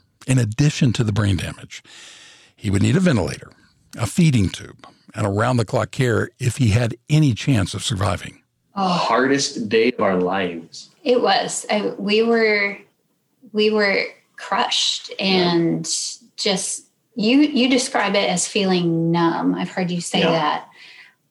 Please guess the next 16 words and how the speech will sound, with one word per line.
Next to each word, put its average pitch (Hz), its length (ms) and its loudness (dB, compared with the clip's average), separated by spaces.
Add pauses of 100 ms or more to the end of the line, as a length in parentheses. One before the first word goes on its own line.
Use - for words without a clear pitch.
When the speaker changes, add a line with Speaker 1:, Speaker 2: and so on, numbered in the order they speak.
(160)
Speaker 2:
Um, 190 600 2 (1160)
it, - 260 -2 (320)
all 269 320 2
the, 262 400 2
all 285 160 2
the 330 100 2
hopes, 220 600 0
all 214 180 0
the 220 140 4
dreams 196 720 0
that 180 180 0
we 175 140 -2
had 185 400 -2
for 190 480 -4
our 190 120 0
child. 175 640 -2